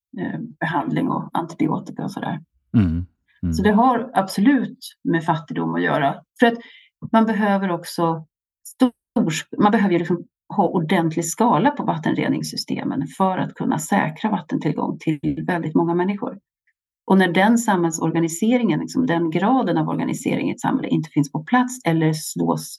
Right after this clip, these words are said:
Speaker 1: som slås ur, tas ur spel på något sätt av en katastrof till exempel, det är då det här kan bli allvarligt.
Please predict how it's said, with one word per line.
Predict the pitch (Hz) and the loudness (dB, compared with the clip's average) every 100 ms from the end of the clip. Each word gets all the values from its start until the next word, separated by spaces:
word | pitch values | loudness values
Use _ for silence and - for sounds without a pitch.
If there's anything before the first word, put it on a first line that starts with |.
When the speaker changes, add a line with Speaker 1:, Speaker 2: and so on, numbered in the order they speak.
| _ 190 | _ -16
Speaker 1:
som | - 165 151 151 | -2 0 0 -4
slås | - 175 165 156 - - _ _ _ - | -6 -2 -2 -4 -12 -20 _ _ _ -2
ur, | 170 170 - - 196 | -2 -2 -8 -16 -10
tas | - 170 - | -4 -2 -2
ur | |
spel | 151 - 311 - | -2 2 4 4
på | - | 0
något | - - | -4 -4
sätt | - - | -6 -2
av | - | 0
en | 156 | 0
katastrof | - - - - - | -2 -6 -6 -4 -4
till | - - | -4 -6
exempel, | - 156 196 | -8 -8 -6
det | - | -4
är | 156 | 0
då | 196 180 | 2 2
det | 160 | 0
här | 151 156 - _ _ _ | -2 -4 -10 _ _ _
kan | 185 | 2
bli | 160 | 4
allvarligt. | - 165 180 - 101 - - | 4 2 2 0 0 -2 -8